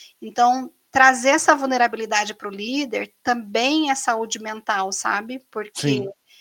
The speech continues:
Speaker 1: eles começam a subir de cargo e, e viram imortais e não, né,
Speaker 2: <laughs>
Speaker 1: gente, não
Speaker 2: É.
Speaker 1: dá pra ser assim, ninguém é assim. <laughs> Então,
Speaker 2: É.
Speaker 1: o líder não precisa disso.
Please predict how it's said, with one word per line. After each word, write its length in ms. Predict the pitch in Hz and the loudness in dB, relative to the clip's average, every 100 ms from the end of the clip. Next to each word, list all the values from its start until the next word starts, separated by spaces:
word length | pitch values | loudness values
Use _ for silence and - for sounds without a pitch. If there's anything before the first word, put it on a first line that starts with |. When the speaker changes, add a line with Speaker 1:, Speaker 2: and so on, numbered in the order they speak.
| _ - | _ -10
Speaker 1:
eles 240 | 220 220 | -6 -6
começam 760 | - 233 226 233 254 - 240 240 _ _ _ - | -2 -2 0 -2 -2 -4 -8 -10 _ _ _ -10
a 100 | 220 | -10
subir 600 | - 226 202 226 277 269 | -10 -12 -10 -6 -6 -6
de 140 | 240 | -10
cargo 800 | - 226 214 247 285 247 226 - | -6 -4 -2 -2 -2 -6 -12 -16
e, 160 | - 220 _ | -16 -18 _
e 260 | 339 - 220 | -12 -10 -10
viram 400 | 220 247 277 302 | -8 -2 0 0
imortais 800 | 294 330 370 453 392 370 320 294 | 0 -2 -2 0 2 2 2 -2
e 80 | 254 | -6
não, 560 | 285 349 403 330 330 | -6 -4 2 2 4
né, 140 | 302 277 | 0 -2
Speaker 2:
<laughs> 320 | 277 240 214 | -6 -10 -10
Speaker 1:
gente, 240 | 202 - | -12 -12
não 180 | 220 269 | -10 0
Speaker 2:
É. 20 | |
Speaker 1:
dá 200 | 302 294 | 4 4
pra 140 | 294 285 | 2 -4
ser 160 | - | -4
assim, 260 | 277 - 277 | -4 -4 -6
ninguém 440 | 262 247 262 415 415 | -4 -2 -2 0 0
é 60 | |
assim. 500 | 359 - 262 226 202 | 0 -2 -6 -8 -10
<laughs> 160 | 277 311 | -10 -4
Então, 500 | 339 349 - 233 254 | -4 -4 -6 -4 -6
Speaker 2:
É. 60 | 269 - - _ | -10 -16 -20 _
Speaker 1:
o 40 | 269 | -6
líder 360 | 262 262 262 262 | -4 2 4 4
não 160 | 262 | 0
precisa 480 | 269 277 - 277 285 | -4 -8 -6 -4 -4
disso. 480 | 269 262 254 254 | -4 -4 -4 -6